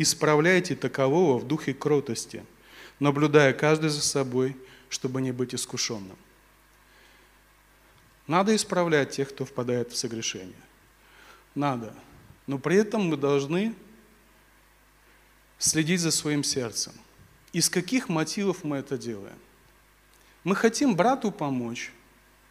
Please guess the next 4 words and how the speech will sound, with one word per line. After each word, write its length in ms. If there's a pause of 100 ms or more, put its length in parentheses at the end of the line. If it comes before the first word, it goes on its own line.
(320)
Или 160
мы 120
хотим, 560 (880)
знаете, 440